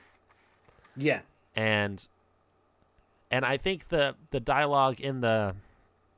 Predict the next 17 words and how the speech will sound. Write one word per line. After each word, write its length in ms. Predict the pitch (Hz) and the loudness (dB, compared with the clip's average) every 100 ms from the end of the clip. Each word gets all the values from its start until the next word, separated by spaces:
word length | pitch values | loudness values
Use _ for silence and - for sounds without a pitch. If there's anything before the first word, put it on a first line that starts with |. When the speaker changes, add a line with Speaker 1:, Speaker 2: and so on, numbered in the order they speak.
| _ _ _ 123 | _ _ _ -2
Speaker 2:
in 80 | |
the 100 | 127 | 4
restaurant 440 | 117 117 127 110 95 | 4 4 4 2 2
before 280 | - 117 104 | 0 0 0
Sean 320 | - 110 104 | 2 0 0
comes 280 | 117 104 110 | -4 -2 0
in, 240 | 107 104 - - - - _ | -2 -4 -14 -20 -20 -20 _
it's, 180 | 196 208 - _ _ - | -2 -2 -6 _ _ 0
it's 160 | 156 | 4
a 80 | 143 | 4
little 360 | 104 123 208 220 | 4 2 2 0
clunky. 560 | - 214 208 220 220 | 0 0 0 -4 -4
The 140 | 190 175 | 2 2
idea 260 | 160 151 | 2 2
that, 160 | 143 135 | 2 2
like, 380 | 127 117 - - - _ - - _ | 2 0 -4 -20 -20 _ -20 -20 _
the, 140 | 120 | -6